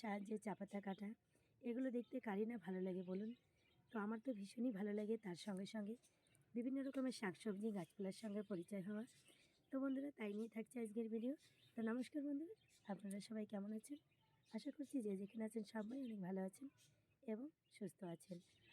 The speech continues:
আর আমিও মোটামুটি ভালো আছি। তো বন্ধুরা, কিছুদিন আগে আমি বাবার বাড়ি গিয়েছিলাম, আর আমার বাবার বাড়ি উত্তর দিনাজপুর জেলার মধ্যে পড়ে। তো সেখানে তো ভীষণ পরিমাণে চা গাছ চাষ হয়। তো আজকে কিছুটা চা বাগান সম্বন্ধে বলবো,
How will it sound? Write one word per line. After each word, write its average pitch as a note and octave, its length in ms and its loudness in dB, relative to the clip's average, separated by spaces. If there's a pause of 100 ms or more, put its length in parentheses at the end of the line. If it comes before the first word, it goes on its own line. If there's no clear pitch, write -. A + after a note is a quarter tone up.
(160)
আর G#3 160 -2
আমিও A3+ 260 0
মোটামুটি A3 360 0 (520)
ভালো F3+ 340 0
আছি। F3+ 200 -10 (420)
তো C4 120 -2
বন্ধুরা, C4+ 320 4
কিছুদিন A3 380 2
আগে G#3 180 -2
আমি G#3 160 0
বাবার F#3+ 220 0
বাড়ি G#3+ 220 0
গিয়েছিলাম, B3+ 360 -2 (480)
আর G3+ 140 4
আমার F#3+ 200 2
বাবার F#3+ 220 0
বাড়ি G#3 200 2
উত্তর - 240 -4
দিনাজপুর F#3+ 440 -4 (100)
জেলার G3 280 -2
মধ্যে A3 240 0
পড়ে। C4+ 160 2 (480)
তো - 40 -6 (120)
সেখানে A3 320 2
তো A3+ 100 2
ভীষণ A3 300 0
পরিমাণে G#3+ 400 2
চা F#3 160 2
গাছ G3 140 0 (120)
চাষ F#3+ 240 -2
হয়। A#3 120 0 (520)
তো G#3 80 6 (340)
আজকে G#3 200 2 (100)
কিছুটা A3+ 260 0 (120)
চা G3 160 2
বাগান G3 240 2 (160)
সম্বন্ধে G#3+ 300 0 (100)
বলবো, G#3+ 200 0